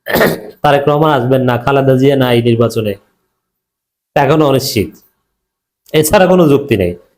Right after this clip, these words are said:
বরং আমরা দেখছি যে নির্বাচনের পথে বাধাগুলো অতিক্রম করে,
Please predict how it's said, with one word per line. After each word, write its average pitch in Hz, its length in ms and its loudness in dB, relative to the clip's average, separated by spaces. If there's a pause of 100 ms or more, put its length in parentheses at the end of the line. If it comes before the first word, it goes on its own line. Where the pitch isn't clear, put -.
(120)
বরং 135 160 2
আমরা 147 240 0
দেখছি 156 340 0
যে 165 80 2
নির্বাচনের 139 540 0
পথে 135 220 0
বাধাগুলো 127 500 0
অতিক্রম 123 440 -2
করে, 90 160 -4